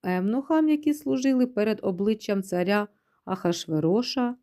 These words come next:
привести царицю Вашті перед цареве обличчя в короні царській, щоб показати народам та зверхникам її красу, бо була вона вродливого вигляду.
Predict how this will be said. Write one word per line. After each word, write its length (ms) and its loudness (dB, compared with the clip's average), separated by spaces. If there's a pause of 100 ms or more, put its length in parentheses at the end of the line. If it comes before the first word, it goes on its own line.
(360)
привести 500 4
царицю 640 2
Вашті 460 0
перед 420 0
цареве 420 4
обличчя 580 4
в 80 -4
короні 480 2
царській, 760 0 (480)
щоб 400 4
показати 680 4
народам 540 4
та 180 0
зверхникам 800 0
її 320 -2
красу, 640 -4 (500)
бо 160 4
була 360 6
вона 320 2
вродливого 720 2
вигляду. 640 0